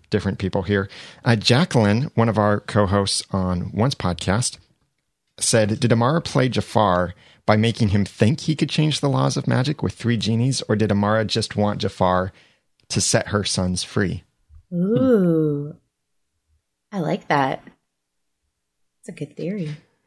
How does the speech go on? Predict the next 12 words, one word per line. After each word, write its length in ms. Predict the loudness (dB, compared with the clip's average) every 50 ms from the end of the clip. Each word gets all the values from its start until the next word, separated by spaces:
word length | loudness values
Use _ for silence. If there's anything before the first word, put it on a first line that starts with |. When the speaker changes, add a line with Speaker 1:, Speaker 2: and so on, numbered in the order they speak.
| _ _ _ 2
Speaker 1:
And 240 | 4 4 4 2 0
Jacqueline 540 | 0 2 4 4 4 4 4 4 4 4 4
had 120 | 4 4
also 360 | 4 4 4 4 2 2 2 2
suggested 640 | 2 0 0 2 2 2 2 2 2 0 0 2
that 120 | 0 0 2
maybe, 520 | 2 2 2 4 2 2 2 2 0 -2 _ _ _ _
since 300 | -6 -2 -2 -2 -2 -2 _ 0
everybody's 720 | 0 2 2 2 2 2 4 4 4 4 4 4 2 2 2
connected, 640 | 2 2 2 2 2 2 2 0 0 0 -2 -6 -6 -2
everybody's 680 | 0 2 2 4 2 2 4 4 4 4 4 2 2
related, 460 | 2 2 2 2 2 2 0 0 -4